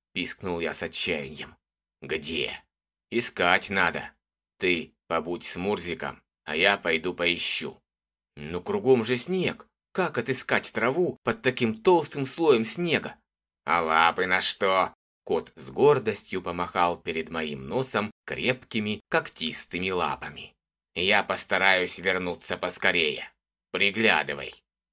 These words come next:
Он уже вышел из домика, но, чуть помедлив,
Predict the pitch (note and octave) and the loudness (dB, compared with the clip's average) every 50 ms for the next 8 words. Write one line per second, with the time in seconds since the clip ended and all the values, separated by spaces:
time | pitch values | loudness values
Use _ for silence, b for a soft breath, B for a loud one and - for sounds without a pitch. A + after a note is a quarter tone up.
0 | _ _ - C#3 D#3+ E3 C3+ F#2 D#2 D2 F2 D#2 D2 E2 F2 - - - D2 C2 | _ _ -6 -4 -2 -2 -2 -4 -4 -2 -2 -2 -2 -4 -6 -6 -6 -8 -8 -10
1 | C2 B1+ A#1+ - - G2 C3 C#3 C3+ B2 A#2 - G#2+ G#2 - - _ _ _ - | -10 -10 -12 -6 -2 -2 0 0 0 -2 0 0 0 0 -2 -4 _ _ _ -12
2 | C#2 - D3 D3 D3+ D3 - _ _ _ _ - - - - - - C#2 C2+ C#2+ | -8 -4 -4 -4 -4 -4 -10 _ _ _ _ -12 -10 -10 -8 -8 -6 -6 -4 -2
3 | F2+ A#2 A#2 G2+ G2 G2 G2 - - | 0 0 0 0 -2 -4 -4 -4 -8